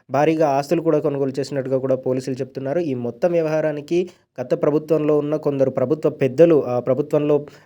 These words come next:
పెద్దలుగా ఉన్న కొందరు వ్యక్తులు సపోర్ట్ చేశారని, వాళ్ళ సహకారంతోనే,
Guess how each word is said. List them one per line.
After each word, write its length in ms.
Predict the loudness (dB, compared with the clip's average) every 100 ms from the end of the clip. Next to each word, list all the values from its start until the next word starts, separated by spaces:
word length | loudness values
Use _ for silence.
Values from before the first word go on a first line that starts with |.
| _
పెద్దలుగా 340 | 2 4 6 6
ఉన్న 180 | 4
కొందరు 300 | 0 0 -2
వ్యక్తులు 360 | 0 0 0 0
సపోర్ట్ 360 | 0 0 -2 -4
చేశారని, 400 | -2 -2 -2 -2
వాళ్ళ 320 | 0 2 2
సహకారంతోనే, 840 | 0 2 4 4 2 0 0